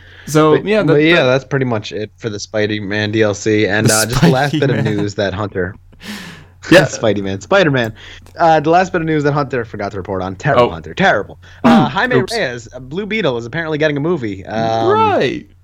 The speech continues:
Speaker 2: Umberto Gonzalez, I believe his name is, reported that it's happening, and a few other sources reported it's happening. But, um, our very own Comic Book Hunter says it's not happening. Right, Hunter?
Speaker 1: No, yeah, no, it's not happening.
Speaker 2: <laughs>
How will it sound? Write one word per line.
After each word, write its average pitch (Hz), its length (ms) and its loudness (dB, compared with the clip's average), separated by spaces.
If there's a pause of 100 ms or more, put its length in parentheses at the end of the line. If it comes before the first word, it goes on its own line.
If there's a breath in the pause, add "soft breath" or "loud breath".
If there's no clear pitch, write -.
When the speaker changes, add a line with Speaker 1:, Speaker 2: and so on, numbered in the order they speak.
(100)
Speaker 2:
Umberto 156 640 4
Gonzalez, 147 1300 -4
I 143 80 0
believe 143 260 0
his 143 100 0
name 151 220 2
is, 151 200 2
reported 139 600 2
that 113 280 2
it's 113 180 -4
happening, 123 640 0
and 101 140 -4
a - 20 -8
few 113 200 0
other 110 160 0
sources 104 380 -6
reported 98 380 -2
it's 92 100 -8
happening. 98 560 -2
But, 110 180 2
um, 107 380 2 (320 loud breath)
our 143 120 2
very 180 340 2
own 170 240 0
Comic 151 280 -2
Book 117 140 -10
Hunter 143 280 -4
says 110 320 -6
it's 117 220 -10
not 165 220 0
happening. 95 460 -6 (560)
Right, 175 160 0
Hunter? 185 180 4
Speaker 1:
No, 165 300 0
yeah, 147 420 4
no, 160 300 -2
it's 135 140 -6
not 190 140 -4
happening. 139 440 -4 (180)
Speaker 2:
<laughs> 151 120 -10